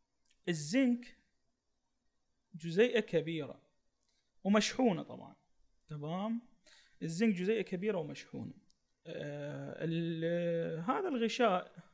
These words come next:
آم، شويه صعب يفوت الايونات الا من خلال قنوات، مثل الصوديوم وغيرها، تفوت من خلال قنوات، وب-، وخاصة مثل الزنك جزيئة كبيرة صعب تدخل داخل الخلية. فأنت راح تدخل داخل الخلية لما أنت يكون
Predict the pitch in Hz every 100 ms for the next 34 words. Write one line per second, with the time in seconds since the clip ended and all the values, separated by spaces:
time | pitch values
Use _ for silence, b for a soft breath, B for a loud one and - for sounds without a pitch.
0 | B _ 165 156 139 - - - 233 269
1 | 247 240 262 208 226 202 170 156 147 131
2 | 127 - _ B B B B - 262 202
3 | 180 180 202 226 - 160 151 139 - -
4 | _ _ _ _ _ _ _ _ _ _
5 | b b b b - - 180 156 - 185
6 | 170 156 151 151 202 - 285 190 190 165
7 | 151 147 - - - - 202 - - 170
8 | - 339 - 285 254 233 190 190 170 165
9 | 190 170 170 151 151 160 - 302 - -
10 | - 160 - 131 - - - - - 453
11 | 381 - - 359 - 226 214 240 185 -
12 | 143 135 240 359 349 262 240 247 226